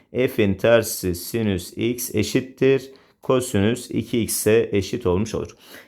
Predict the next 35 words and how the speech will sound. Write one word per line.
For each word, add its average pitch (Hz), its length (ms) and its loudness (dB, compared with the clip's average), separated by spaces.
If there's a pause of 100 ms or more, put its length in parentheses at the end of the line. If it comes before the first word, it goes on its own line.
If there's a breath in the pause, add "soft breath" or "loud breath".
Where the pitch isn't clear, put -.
(120 loud breath)
E, 104 100 2
bu, 147 300 4
biz 120 180 0
burada 147 300 4
parantezin 139 480 2
için 147 240 -4
iki 139 220 -6
bölü 147 140 0
kök 147 240 -4
beş 143 180 0
olmasını 143 400 0
istiyoruz. 123 420 2
O 127 120 2
yüzden 113 440 2 (220 loud breath)
sinüs 131 520 -4
x 127 260 -4
gördüğünüz 113 580 2
gibi 92 240 -2
iki 98 220 -6
bölü 92 220 2
kök, 95 260 -2 (200)
iki 110 240 -2
bölü 92 180 4
kök 92 280 2
beştir. 139 460 0 (380 loud breath)
E, 107 120 2
bundan 151 240 4
sonra 160 320 2
bize 143 240 2
kosinüs 147 400 -2
iki - 180 -4
x 147 160 -4
lazım 143 340 4
olduğu 147 200 2
için 107 300 -2